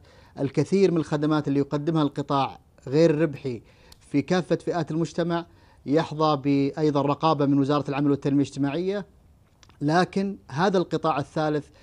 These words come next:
لا يوجد له مظلة نظامية أو تنظيمية مستقلة تمامًا، وهذا ما اقترحه مجلس الشورى وتم، آه، إقراره من المجلس ورفع المقام السامي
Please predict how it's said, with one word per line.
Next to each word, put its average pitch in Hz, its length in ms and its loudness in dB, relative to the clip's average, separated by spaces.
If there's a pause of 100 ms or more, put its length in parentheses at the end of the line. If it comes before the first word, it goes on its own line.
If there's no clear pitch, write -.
(200)
لا 143 220 2
يوجد 156 360 4
له 147 300 2
مظلة 160 680 2 (320)
نظامية 139 640 2
أو 147 160 -2
تنظيمية 147 640 2
مستقلة 165 640 -2
تمامًا، 156 520 -2 (260)
وهذا 147 300 2
ما 147 80 2
اقترحه 143 400 -2
مجلس 143 200 0
الشورى 160 320 -2
وتم، 147 640 0
آه، 135 480 -4
إقراره 143 420 0
من 139 60 2
المجلس 180 420 -2
ورفع 175 300 -2
المقام 143 400 0
السامي 180 520 -6